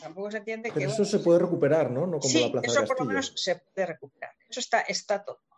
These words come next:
Speaker 1: sea, realmente está tapado, está... Bueno, eso, eso se puede recuperar. La pena es
Speaker 2: Ujú.
Speaker 1: no haber aprovechado ahí, pues haber hecho, no sé,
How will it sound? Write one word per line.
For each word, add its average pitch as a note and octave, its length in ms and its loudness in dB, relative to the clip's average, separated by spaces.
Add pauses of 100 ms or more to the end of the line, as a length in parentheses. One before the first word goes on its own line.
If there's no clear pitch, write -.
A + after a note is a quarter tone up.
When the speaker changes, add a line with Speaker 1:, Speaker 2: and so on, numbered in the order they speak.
Speaker 1:
sea, - 100 -14
realmente E3 440 -14
está D#3+ 220 -8
tapado, A#3+ 500 0
está... C#3+ 460 -4 (380)
Bueno, - 260 -14 (760)
eso, - 200 -16
eso - 200 -6
se G3 140 -6
puede D#3+ 200 -4
recuperar. - 460 -16 (300)
La C#3 160 -20
pena F3 220 -8
es G3+ 100 -6
Speaker 2:
Ujú. D#3 100 -8
Speaker 1:
no D3+ 60 -10
haber D3+ 240 -6
aprovechado D#3+ 520 -4
ahí, F3+ 140 -2
pues F#3 260 -10 (140)
haber D#3 140 -10
hecho, D3+ 480 -10 (360)
no - 140 -18
sé, - 180 -18